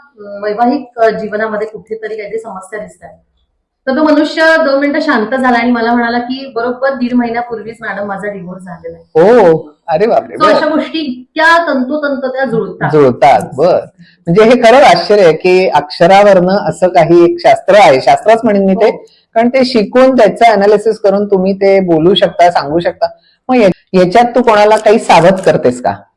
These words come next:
Speaker 1: हो, जसं आता मी म्हणलं तुला तसं की ही थोडीशी मी त्यांना, अ,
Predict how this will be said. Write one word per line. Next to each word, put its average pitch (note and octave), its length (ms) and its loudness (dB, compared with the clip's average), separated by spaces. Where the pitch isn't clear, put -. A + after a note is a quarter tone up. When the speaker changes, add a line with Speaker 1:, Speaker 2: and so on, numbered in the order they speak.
Speaker 1:
हो, C#4+ 80 0
जसं B3 300 -2
आता B3+ 200 -6
मी C4+ 40 -4
म्हणलं A3+ 320 -2
तुला G#3+ 120 -6
तसं G3+ 320 -8
की B3+ 360 -6
ही C#4 280 -10
थोडीशी B3+ 440 -2
मी C#4 100 -8
त्यांना, C4 220 -2
अ, B3 300 -4